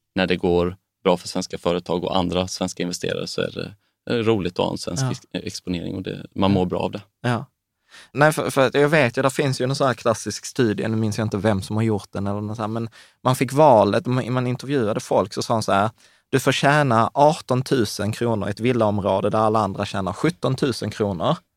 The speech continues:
Speaker 2: så att du är lite rikare än alla andra, eller så får du tjäna tjugotusen i ett område där alla tjänar tjugofemtusen."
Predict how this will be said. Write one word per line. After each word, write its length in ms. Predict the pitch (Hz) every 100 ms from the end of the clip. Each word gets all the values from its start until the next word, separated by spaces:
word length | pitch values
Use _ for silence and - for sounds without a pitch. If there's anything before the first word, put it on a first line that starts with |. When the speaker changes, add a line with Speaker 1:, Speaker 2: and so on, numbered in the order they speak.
| -
Speaker 2:
så 80 | 113
att 60 |
du 120 | 120 113
är 40 |
lite 320 | 113 139 -
rikare 340 | 113 117 - 92
än 80 | 90
alla 180 | 90 135
andra, 340 | 139 143 190 - _ _ -
eller 280 | 170 135
så 140 | 120 127
får 160 | 123
du 60 | 120
tjäna 400 | - 127 120 117
tjugotusen 1120 | - - 160 131 123 - 120 - - 107 117 -
i 80 |
ett 160 | 110 -
område 640 | 120 120 117 104 101 104
där 180 | 104 101
alla 300 | - 107 101
tjänar 320 | 98 - 98 -
tjugofemtusen." 1040 | - 107 - 135 151 185 - - -